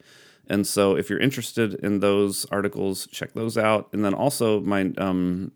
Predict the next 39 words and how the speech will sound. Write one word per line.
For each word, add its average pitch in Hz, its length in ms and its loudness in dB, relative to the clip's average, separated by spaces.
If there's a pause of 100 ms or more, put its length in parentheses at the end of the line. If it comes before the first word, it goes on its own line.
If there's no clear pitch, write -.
(140)
in 110 120 2
the 101 120 4
opinion 143 440 2
pieces, 95 540 -4 (640)
I 101 160 2
ended 101 320 0
up - 180 -2
with 104 240 -2 (240)
the 98 500 2
number 101 320 0
three 110 220 -4
most 107 260 -2
read 101 140 2
opinion 110 400 -2
piece, - 420 -4 (320)
and 95 160 -2
it 85 60 -2
was 98 160 -4
called 98 300 0
How 107 160 0
John 104 280 2
MacArthur 104 480 0
Loves 92 340 -2
the 87 60 -8
Bible 85 360 0
But 76 180 -4
Not 82 220 -4
His 82 200 -10
Neighbor. 80 480 -4
And 82 380 -2 (480)
this 131 320 0
is, 104 600 2
uh, 87 460 -2 (320)
an 98 120 -2
article 92 340 -2
that 87 240 -4
has 92 400 -4 (960)
kind 110 240 2
of, 87 160 0